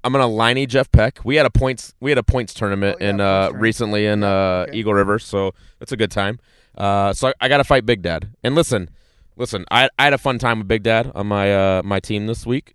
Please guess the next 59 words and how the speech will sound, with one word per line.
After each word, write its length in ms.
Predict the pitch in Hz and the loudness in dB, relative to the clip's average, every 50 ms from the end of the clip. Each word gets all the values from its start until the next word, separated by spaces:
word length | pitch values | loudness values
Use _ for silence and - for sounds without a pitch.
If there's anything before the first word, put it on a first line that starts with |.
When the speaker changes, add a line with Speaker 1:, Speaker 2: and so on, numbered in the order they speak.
| _ _ | _ _
Speaker 1:
and 280 | - 92 92 92 95 95 | -6 -4 -4 -2 -4 -4
we, 160 | 95 107 101 - _ _ | -4 -6 -6 -8 _ _
we, 260 | 104 107 113 107 101 - _ _ _ | -6 -6 -6 -6 -6 -10 _ _ _
I 40 | 123 | -2
mean, 240 | 127 135 123 113 104 - _ _ - | -2 0 -2 -2 -4 -10 _ _ -4
he 80 | 151 | 2
got 220 | 143 165 160 - - | 4 4 4 4 2
carried 520 | - - 131 123 123 120 123 131 131 131 - _ _ _ _ _ | -2 -2 0 2 2 2 0 -2 -4 -8 -14 _ _ _ _ _
to 100 | - 131 117 | -6 -4 -2
gold, 340 | 113 113 110 117 143 160 | 0 0 0 0 0 -2
Speaker 2:
Well, 80 | 175 208 | 0 2
Speaker 1:
but 100 | 160 120 | 4 4
I 80 | 127 127 | 6 4
was 120 | 131 104 | 4 2
glad 220 | - 123 123 120 | 2 2 2 4
he 80 | 120 123 | 4 2
was 140 | 123 120 101 | 0 -2 0
there 200 | 110 110 107 110 | 0 0 0 0
Speaker 2:
not 120 | 113 - | -2 -2
Speaker 1:
to 60 | 120 | -4
Speaker 2:
even 100 | 113 107 | -4 -4
Speaker 1:
get 80 | 101 - | -4 -2
carried. 220 | - 107 101 104 127 | -2 -2 -2 -2 -4
Speaker 2:
carried, 260 | 117 104 98 107 110 | -8 -14 -20 -20 -20
dragged. 540 | - 120 107 107 110 113 107 92 87 110 113 | -20 -20 -18 -18 -16 -16 -16 -18 -18 -8 -4
Speaker 1:
Yeah, 160 | 104 95 80 - - | -4 -4 -4 -4 -6
just 240 | 95 110 107 - | -8 -6 -6 -6
<laughs> 320 | 98 - 123 - - - - | -8 -10 -12 -10 -12 -12 -12
Speaker 2:
Like, 200 | 143 139 - - | -12 -14 -12 -12
literally, 360 | 165 175 170 160 156 151 143 | -10 -10 -8 -8 -8 -10 -10
like, 160 | 143 143 139 - _ _ _ _ | -10 -12 -12 -14 _ _ _ _
hitched 320 | - 190 208 220 - - | -4 -4 -4 -4 -8 -10
to 140 | - 220 208 | -10 -8 -8
a 60 | 170 | -8
fucking 480 | 151 - _ 175 170 - 170 156 147 135 | -10 -10 _ -12 -12 -10 -10 -12 -12 -12
wagon 460 | 120 131 123 120 120 120 110 107 104 - - 107 - _ _ _ _ - _ | -12 -12 -12 -12 -14 -14 -16 -16 -18 -18 -20 -20 -20 _ _ _ _ -18 _
and 160 | 135 147 143 | -12 -12 -10
just 320 | 139 139 123 127 135 127 | -12 -12 -14 -16 -20 -12
dead 220 | - 160 165 170 156 | -8 -8 -6 -6 -8
weight 420 | 143 139 151 147 143 135 - 135 | -8 -8 -8 -8 -8 -10 -14 -20
dragged 540 | 113 120 123 123 127 131 127 131 127 120 117 | -18 -16 -14 -12 -10 -8 -8 -10 -10 -12 -16
across 360 | 113 - - 120 113 107 - | -18 -16 -14 -14 -14 -14 -14
the 100 | - 110 | -16 -18
fucking 340 | - - 113 - - 107 98 | -16 -16 -16 -16 -14 -18 -16
finish 260 | - 107 98 92 87 | -14 -16 -16 -14 -14
Speaker 1:
Yeah. 120 | 80 - 82 | -14 -16 -16
Speaker 2:
line. 160 | 90 92 92 | -18 -14 -8
Speaker 1:
And, 200 | 120 135 147 - - - - | -6 -6 -6 -6 -8 -4 -4
and 200 | 185 185 190 196 | -4 -2 -2 -4
then, 380 | 214 220 202 165 147 143 147 - _ | -4 -4 -4 -4 -6 -8 -14 -14 _
and 160 | - 151 160 | -12 -8 -8
then 120 | 185 175 | -8 -8
he 240 | 160 139 170 175 180 | -8 -8 -8 -6 -4
has 200 | 185 165 160 139 | -2 -2 -2 -4
the 140 | 127 139 139 | -4 -4 -2
audacity 560 | 131 127 113 117 120 120 120 - 123 117 117 | -2 -2 -2 -2 -2 -2 -4 -6 -8 -10 -10
to 80 | 107 104 | -10 -12
tell 240 | - - 123 113 107 | -8 -6 -6 -6 -4
me 380 | 110 131 147 127 98 101 - | -6 -8 -8 -8 -8 -10 -12